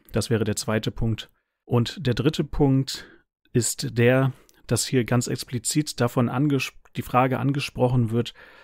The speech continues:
was der Spuk möchte, beziehungsweise dass der Spuk etwas Konkretes möchte. Und damit fangen wir jetzt vielleicht mal an.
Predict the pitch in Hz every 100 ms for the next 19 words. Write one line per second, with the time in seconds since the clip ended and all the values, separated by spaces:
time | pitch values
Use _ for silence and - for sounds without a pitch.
0 | _ - 120 - - _ _ - 113 -
1 | - 131 127 147 - 123 107 - 123 117
2 | 113 104 110 107 - _ _ - 151 -
3 | - 107 - - 117 - 110 107 - 113
4 | 104 117 104 - 110 104 - 113 _ -
5 | 131 131 - - _ _ _ _ _ _
6 | 135 143 - 139 120 110 - 110 107 110
7 | 120 147